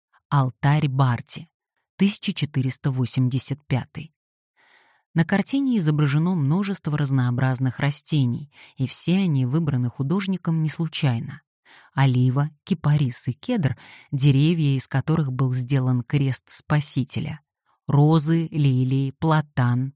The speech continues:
пальма, мирт, земляника и фиалки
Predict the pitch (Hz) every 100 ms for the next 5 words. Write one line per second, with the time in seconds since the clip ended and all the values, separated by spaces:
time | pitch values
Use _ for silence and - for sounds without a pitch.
0 | _ 139 123 117 120 131 131 _ _ 180
1 | 202 180 165 - - _ 160 185 160 147
2 | 143 127 - 123 120 - 156 226 240 -
3 | 131 143